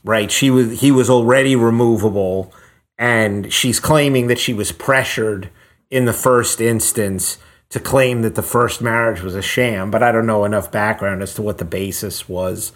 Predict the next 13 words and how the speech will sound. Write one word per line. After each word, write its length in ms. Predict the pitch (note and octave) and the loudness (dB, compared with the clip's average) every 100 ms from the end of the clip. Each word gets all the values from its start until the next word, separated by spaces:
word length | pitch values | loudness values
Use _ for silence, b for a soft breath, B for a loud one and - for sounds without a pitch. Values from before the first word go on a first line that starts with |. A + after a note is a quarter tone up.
| B B B | B B B
for 200 | - - A2 | -6 0 0
why 800 | F#2+ F#2+ F2+ F#2+ G2 F2+ F2+ - _ _ _ _ | 0 0 2 0 0 -2 -8 -14 _ _ _ _
they 220 | - G#2+ G#2 | -8 -4 -2
would 320 | G2+ F2 A2 | -2 -4 -4
want 340 | A2 G#2+ F#2+ | -2 0 -2
her 280 | - A2 G2+ | -2 0 0
to 240 | F#2 F#2 F2 - | 0 -4 -6 -6
specifically 1160 | - - G2+ - B2 G#2 G#2+ - F#2 F2 E2+ D#2+ B B _ _ | -6 -4 -4 -2 -2 0 -4 -6 -6 -6 -8 -14 B B _ _
lie 300 | D#3 G2+ F#2 | -10 -6 -4
about 280 | F#2 F2+ F2 | -4 -6 -10
Adi. 440 | D2+ A#2+ G3 D3 F#2 | -4 2 2 0 -2
But, 220 | G#2+ B2+ | -2 -2
like, 340 | D3 C#3 F2+ | -2 -4 -6